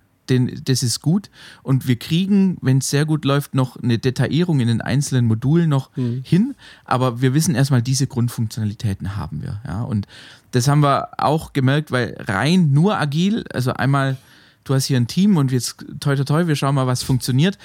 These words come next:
Speaker 1: das kannst du natürlich heutzutage auch nicht machen. Auch wenn's viele versuchen und, und man das immer auch gerne, das, das Traumbudget, ähm, ist, was man holt, es braucht auch eine gewisse Verbindlichkeit und eine gewisse Projekt-, äh,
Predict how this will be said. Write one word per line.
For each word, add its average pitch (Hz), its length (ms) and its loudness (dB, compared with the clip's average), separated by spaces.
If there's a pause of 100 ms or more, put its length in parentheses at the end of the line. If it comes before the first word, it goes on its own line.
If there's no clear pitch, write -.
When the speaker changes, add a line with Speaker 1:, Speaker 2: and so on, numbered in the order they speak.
(280)
Speaker 1:
das - 280 -2
kannst 139 280 0
du 131 40 0
natürlich 117 240 -2
heutzutage 110 460 -4
auch 101 80 -6
nicht 104 160 -8
machen. 104 240 -4 (280)
Auch 117 220 -4
wenn's 151 260 2
viele 180 640 2 (260)
versuchen 180 600 0
und, 131 240 0
und 131 240 -2
man 127 160 2
das 127 120 -4
immer 147 200 0
auch 135 160 -2
gerne, 135 340 0
das, 127 240 -14
das 131 220 -10
Traumbudget, 147 720 0 (340)
ähm, 127 220 0
ist, 156 180 0
was 151 160 0
man 139 180 4
holt, 147 240 2 (360)
es - 260 -2 (220)
braucht 156 340 0
auch 135 140 -2
eine 135 100 2
gewisse 135 300 0
Verbindlichkeit 131 880 0
und 117 80 0
eine 113 100 2
gewisse 120 560 0 (480)
Projekt-, 131 580 0
äh, 127 280 2